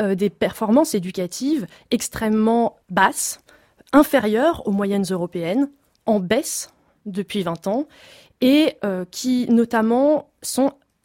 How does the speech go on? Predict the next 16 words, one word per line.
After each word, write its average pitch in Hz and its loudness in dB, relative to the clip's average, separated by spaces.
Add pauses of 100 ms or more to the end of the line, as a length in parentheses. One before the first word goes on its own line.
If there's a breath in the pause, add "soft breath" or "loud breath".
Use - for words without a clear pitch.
alarmantes 262 4
à 185 -4
deux 180 -4
titres. - -6 (360 soft breath)
Le 226 2
premier, 254 2 (160)
euh, 180 -6
c'est - 0
la 208 0
baisse 254 0 (100)
de 175 -4
maîtrise 254 0
de 185 -4
savoirs 185 -4
fondamentaux, 220 -2 (460 soft breath)
comme, 220 2